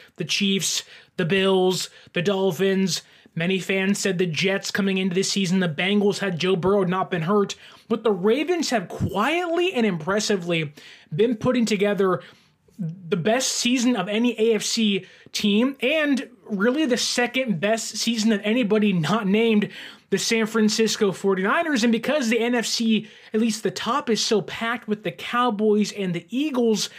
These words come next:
in San Francisco, and the Lions, mind you, the Ravens kinda get forgotten because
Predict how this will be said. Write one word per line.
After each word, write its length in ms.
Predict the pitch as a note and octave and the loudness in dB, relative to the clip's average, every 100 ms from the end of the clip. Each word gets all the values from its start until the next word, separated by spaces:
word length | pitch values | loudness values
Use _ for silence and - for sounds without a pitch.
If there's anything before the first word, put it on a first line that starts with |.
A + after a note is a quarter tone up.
| - - | -20 -8
in 120 | G3+ F#3+ | -4 0
San 240 | A3 G3+ | 0 0
Francisco, 520 | G3+ F#3+ A#3+ B3 A#3+ | 0 0 0 0 0
and 220 | A3+ A#3 | 0 2
the 80 | G3+ | 2
Lions, 500 | F3 G#3+ F#4+ C4+ G3 | 2 2 2 2 0
mind 300 | F#3+ F#3 F#3 | 0 0 0
you, 260 | F3+ F#3+ E3 - _ _ _ _ _ F3 | 0 0 -2 -14 _ _ _ _ _ -2
the 100 | G#3 | 2
Ravens 440 | C4 G#4 G#4 B3 | 4 4 2 -2
kinda 320 | - A3+ C4 | -4 -2 0
get 200 | G#3+ B3+ | 0 0
forgotten 540 | - F3+ G3+ A#3 G#3 G3 | -2 -2 0 2 2 0
because 420 | G#3 G3+ F#3+ | 0 0 0